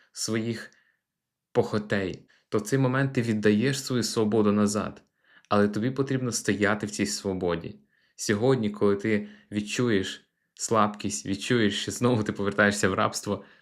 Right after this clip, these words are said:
звернись до Бога в молитві і скажи: «Боже, допоможи мені триматися в свободі. Допоможи мені триматися за Тебе, Ісус. Амінь». Напиши «Амінь», якщо це відео для тебе,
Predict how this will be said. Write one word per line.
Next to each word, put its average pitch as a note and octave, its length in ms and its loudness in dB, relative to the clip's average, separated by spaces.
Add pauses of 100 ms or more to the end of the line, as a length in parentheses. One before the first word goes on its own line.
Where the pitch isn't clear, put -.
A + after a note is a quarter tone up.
(200)
звернись G2+ 340 2
до G2 100 -4
Бога F2+ 260 -2
в F#2 40 -4
молитві F#2+ 360 -2
і F2+ 40 -4
скажи: F#2 300 -6
«Боже, G2 320 -2
допоможи F#2 460 0
мені G2+ 160 4
триматися F2 540 -4
в D#2+ 60 -12
свободі. F2 600 -8 (340)
Допоможи F#2+ 420 -2
мені G#2+ 160 2
триматися F2+ 540 -6
за E2+ 100 -8
Тебе, E2+ 280 -10
Ісус. - 500 -14 (480)
Амінь». F2+ 400 -6 (200)
Напиши G#2 380 0
«Амінь», G#2 220 2
якщо G#2 200 -4
це F#2 120 -2
відео F2+ 240 -2
для F2+ 120 -2
тебе, G2+ 320 -2